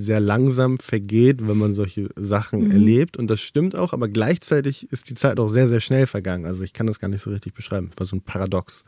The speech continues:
Speaker 1: Und dann haben wir irgendwann gewartet, irgendwann war er halt nicht mehr in Sichtweite, irgendwann hat man nichts mehr gehört. Dann haben wir, ich kann dir keine Zeit sagen, können
Speaker 2: Mhm.
Speaker 1: fünf Minuten sein, können auch fünfzig Minuten sein. So lange haben wir da gewartet und irgendwann,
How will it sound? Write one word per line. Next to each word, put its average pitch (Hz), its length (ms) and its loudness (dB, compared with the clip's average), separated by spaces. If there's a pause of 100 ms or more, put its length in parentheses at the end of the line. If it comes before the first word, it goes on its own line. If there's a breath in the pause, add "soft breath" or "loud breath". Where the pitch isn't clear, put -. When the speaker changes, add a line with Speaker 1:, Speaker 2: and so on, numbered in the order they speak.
(520 loud breath)
Speaker 1:
Und 95 720 0 (280)
dann 104 140 -4
haben 107 100 0
wir 98 60 -2
irgendwann 104 280 0
gewartet, 123 460 0
irgendwann 92 300 -2
war 92 120 0
er 92 60 -2
halt 92 160 -4
nicht 104 160 -6
mehr 92 100 -2
in 95 100 0
Sichtweite, 110 540 0
irgendwann 90 280 -6
hat 92 140 -12
man 90 100 -6
nichts 98 200 -10
mehr 98 120 -6
gehört. 110 400 0
Dann 95 100 -4
haben 95 140 0
wir, 92 220 -4 (240)
ich - 100 -20
kann 101 200 -4
dir 95 80 -6
keine 107 260 -4
Zeit 107 280 -4
sagen, 95 320 -4
können - 220 0 (200)
Speaker 2:
Mhm. 202 80 2 (260 soft breath)
Speaker 1:
fünf 123 180 0
Minuten 101 280 0
sein, 95 260 -2
können 95 160 -4
auch 92 80 -6
fünfzig 110 400 -6
Minuten 95 260 -6
sein. 95 260 -4
So 101 100 -4
lange 98 300 -4
haben 101 140 -6
wir 95 60 -2
da 92 100 -4
gewartet 104 460 -4
und 90 120 -8
irgendwann, 90 440 -6